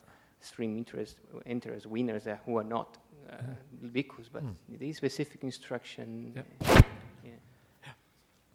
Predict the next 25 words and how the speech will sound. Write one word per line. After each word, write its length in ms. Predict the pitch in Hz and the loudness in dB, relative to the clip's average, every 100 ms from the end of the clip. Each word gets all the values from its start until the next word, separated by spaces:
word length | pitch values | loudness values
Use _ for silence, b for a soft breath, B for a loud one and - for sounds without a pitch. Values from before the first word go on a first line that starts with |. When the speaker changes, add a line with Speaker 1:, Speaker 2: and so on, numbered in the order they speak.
| - | -8
Speaker 2:
Sure. 260 | - 123 101 | 6 6 6
Yeah, 160 | 147 131 135 | 2 4 4
I, 100 | 127 | 4
I 20 | |
would, 180 | 131 120 | 4 4
I 60 | 127 | 2
would 100 | 127 | 2
tend 140 | 127 110 | 2 2
to 60 | |
agree 200 | 107 110 | 4 6
with 100 | 120 | 6
you. 80 | 95 | 6
It, 140 | 104 | 4
it 80 | 120 | 0
seems 200 | - 123 | 2 0
to 60 | 117 | 0
be 80 | 110 | -2
an 60 | |
instruction 460 | 101 - 104 - 104 | -2 -2 -4 -4 -8
to 140 | - | -4
the 80 | 104 | -2
monks, 340 | 98 117 120 - | 0 -2 -4 -4
basically, 520 | 123 117 117 147 214 | -4 -2 -2 0 0
uh, 120 | 98 80 B B | -4 -6 B B
and 300 | - 104 104 | 2 2 2